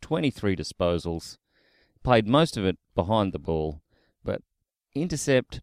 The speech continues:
possessions, twelve. This is ridiculous. And that wonderful,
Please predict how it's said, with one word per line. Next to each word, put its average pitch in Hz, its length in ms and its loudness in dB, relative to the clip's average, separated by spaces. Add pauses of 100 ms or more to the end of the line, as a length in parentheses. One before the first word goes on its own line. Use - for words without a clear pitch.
(140)
possessions, 92 640 -2
twelve. 82 720 0 (300)
This - 200 -6
is 165 140 -6
ridiculous. - 420 -10
And 123 140 -2
that 110 140 0
wonderful, 117 760 0